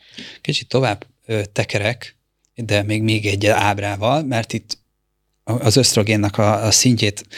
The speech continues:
csak egy kis, ö, infografika, hogy ez hogyan változik,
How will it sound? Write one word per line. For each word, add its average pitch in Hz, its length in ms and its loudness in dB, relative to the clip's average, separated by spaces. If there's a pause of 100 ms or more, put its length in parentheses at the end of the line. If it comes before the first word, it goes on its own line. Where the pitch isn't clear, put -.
(200)
csak - 200 0
egy 117 320 0
kis, - 400 2
ö, 107 140 2
infografika, 101 840 2
hogy 104 180 -2
ez 101 120 0
hogyan 101 360 0
változik, 101 720 -2